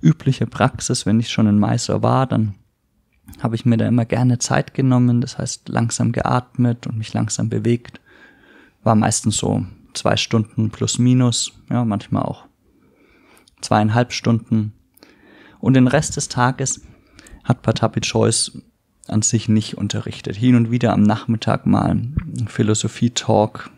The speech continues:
dann, äh, später waren das so Konferenzen, wo er über Philosophie geredet hat, aber der Schwerpunkt von Pattabhi Jois war definitiv die Asana-Praxis, die Körperpraxis, die er unterrichtet hat.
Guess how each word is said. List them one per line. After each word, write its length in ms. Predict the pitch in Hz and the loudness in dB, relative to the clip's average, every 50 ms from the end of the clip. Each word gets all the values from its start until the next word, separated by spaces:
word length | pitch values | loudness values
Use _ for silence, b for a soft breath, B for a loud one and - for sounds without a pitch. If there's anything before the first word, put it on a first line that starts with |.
| - - | -12 -6
dann, 200 | - 107 113 110 | -2 0 0 0
äh, 380 | 110 110 - - 110 120 117 110 | -2 -4 -6 -6 -6 -6 -6 -6
später 460 | - - - - 101 113 - 123 110 | -6 -4 0 0 0 2 2 0 2
waren 200 | 104 104 107 101 | 2 2 2 2
das 200 | - 98 - B B B B B B B B B B B | 0 -2 -4 B B B B B B B B B B B
so 160 | - - 113 | -4 -4 -4
Konferenzen, 1000 | - - 113 110 104 - 107 101 101 107 113 120 123 - - - 117 110 104 104 - _ _ _ _ _ _ | 0 2 2 2 2 2 0 2 4 4 4 4 4 2 0 2 2 2 2 0 -4 _ _ _ _ _ _
wo 260 | - 104 110 98 107 | -6 -4 -2 -2 -2
er 60 | - - | -2 -4
über 320 | - 107 - 101 101 98 - - _ _ _ _ _ | -4 -4 -2 -2 -2 -2 -6 -10 _ _ _ _ _
Philosophie 600 | - - 107 104 107 - - 110 - - 123 117 | -6 -4 -2 -2 -2 -4 -6 -4 -2 -2 0 0
geredet 500 | - 110 107 107 113 113 110 104 - - | 0 0 2 2 2 2 2 0 -2 -2
hat, 140 | 113 - - | -2 0 0
aber 160 | 113 113 104 | 0 0 0
der 120 | 101 107 107 | 0 0 0
Schwerpunkt 540 | - - - 123 127 131 - 131 127 120 | 0 2 2 2 2 2 2 2 0 2
von 160 | - - 110 110 | 2 0 -2 0
Pattabhi 400 | - 107 - - 104 - - 101 | -2 -4 -4 -4 -6 -6 -6 -6
Jois 420 | - - 117 110 110 110 - - | -2 0 2 2 2 0 -2 -4
war 100 | - - | -6 -2
definitiv 720 | - 110 113 - - 117 110 107 - - - 110 107 - b b b b b b b b b b b b b b b b b _ _ - | -2 -2 -2 0 0 0 0 0 -2 -4 -2 -2 -2 -4 b b b b b b b b b b b b b b b b b _ _ 2
die 220 | 110 107 104 98 - _ _ _ _ _ _ _ _ _ _ _ _ _ _ _ _ _ _ - - | 2 2 2 0 -4 _ _ _ _ _ _ _ _ _ _ _ _ _ _ _ _ _ _ -8 -4
Asana-Praxis, 960 | - 110 110 113 120 - 143 143 143 139 - - - - - - - 139 - | 0 2 2 2 2 2 2 2 2 0 0 -2 -4 -4 -2 -2 -4 -4 -4
die 100 | - 127 | -6 -6
Körperpraxis, 960 | - - 110 110 - - 127 - - - 131 123 - - - - 131 127 - - | -2 0 0 2 2 0 -2 -2 -2 -4 -4 -2 -2 -4 -4 -2 -2 -2 -2 0
die 120 | - 123 | 0 2
er 120 | 120 110 - | 2 4 2
unterrichtet 680 | 113 110 - 117 117 120 120 - - - - - - | 2 2 2 0 0 0 -4 -6 -6 -8 -8 -4 -4
hat. 120 | - 123 | -4 -4